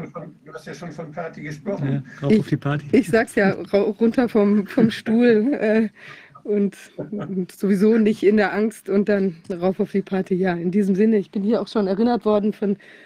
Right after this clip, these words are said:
Speaker 3: zumindest der tierischen Begleitung hier, äh, dass jetzt Schluss ist. Und in diesem Sinne würde ich sagen, wir,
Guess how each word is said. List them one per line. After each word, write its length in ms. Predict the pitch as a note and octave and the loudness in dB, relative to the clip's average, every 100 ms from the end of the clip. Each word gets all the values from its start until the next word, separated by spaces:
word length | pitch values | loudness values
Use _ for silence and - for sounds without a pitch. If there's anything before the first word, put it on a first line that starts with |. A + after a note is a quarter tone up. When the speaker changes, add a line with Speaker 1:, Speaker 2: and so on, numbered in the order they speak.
| _ | _
Speaker 3:
zumindest 520 | - G#3 G3 G3 - | -2 2 2 0 -2
der 340 | G#3 G3+ F#3+ F3+ _ - - - | 0 2 0 -2 _ -20 -20 -4
tierischen 420 | A#3+ A3+ G#3+ G3 | 0 2 2 0
Begleitung 580 | G3 G3 F#3+ F#3+ G#3 G3 - | 0 2 0 0 0 0 -2
hier, 300 | A3 G3+ F#3+ _ - - - - | 0 0 0 _ -20 -20 -20 -6
äh, 160 | F#3 | -6
dass 300 | E3+ F#3 - | -4 -6 -2
jetzt 260 | F#3 F#3 - | -2 -2 -8
Schluss 260 | - A#3+ - | -4 -4 0
ist. 300 | G#3+ - _ - - _ _ | -2 -4 _ -20 -20 _ _
Und 300 | G3+ F#3+ F3+ | -2 0 -2
in 180 | G3 F#3+ | -2 0
diesem 260 | G3+ G#3 G3 | 0 2 2
Sinne 380 | G#3+ A#3 F#3 D3+ C#4+ | 2 2 0 -4 -14
würde 300 | G3 F#3+ F#3+ | -12 -4 -2
ich 120 | F#3+ - | -2 -2
sagen, 380 | F#3 G#3 G#3 - | -4 0 0 0
wir, 340 | G#3 G3 G3 | -2 0 -4